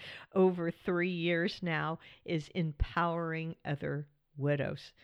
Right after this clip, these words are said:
to reinvent themselves and reinvent their life. So consider the definition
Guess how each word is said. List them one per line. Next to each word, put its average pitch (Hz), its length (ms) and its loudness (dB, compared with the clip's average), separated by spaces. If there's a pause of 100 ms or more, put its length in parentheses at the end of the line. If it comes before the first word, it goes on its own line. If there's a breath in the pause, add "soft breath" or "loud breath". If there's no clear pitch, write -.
(320 soft breath)
to 139 440 0
reinvent 151 1120 0
themselves 170 800 -2
and 165 160 -2
reinvent 147 560 -2
their 135 160 -4
life. 123 340 -6 (1700)
So 165 340 4 (460 loud breath)
consider 233 1000 6 (1400)
the 190 100 6
definition 190 880 0